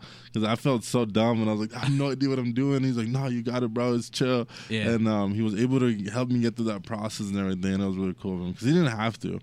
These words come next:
Speaker 2: Yeah.
Speaker 1: You know, he, his time is valuable. One of the biggest things I tell people is, like, time is more valuable than money,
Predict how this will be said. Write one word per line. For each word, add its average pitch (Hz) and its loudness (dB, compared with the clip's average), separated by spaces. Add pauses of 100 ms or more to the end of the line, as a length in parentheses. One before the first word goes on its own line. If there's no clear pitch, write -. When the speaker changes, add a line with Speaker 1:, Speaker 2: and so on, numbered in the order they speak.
(100)
Speaker 2:
Yeah. 107 -6
Speaker 1:
You 104 0
know, 98 0
he, 107 0
his 113 0
time 123 0
is 120 2
valuable. 110 -2 (340)
One 123 0
of 120 -2
the 113 -2
biggest 107 -2
things 120 -2
I 101 -4
tell 104 -6
people 104 -4
is, 98 -4
like, 95 -6
time 107 -2
is 95 0
more 98 0
valuable 95 0
than 85 0
money, 90 -2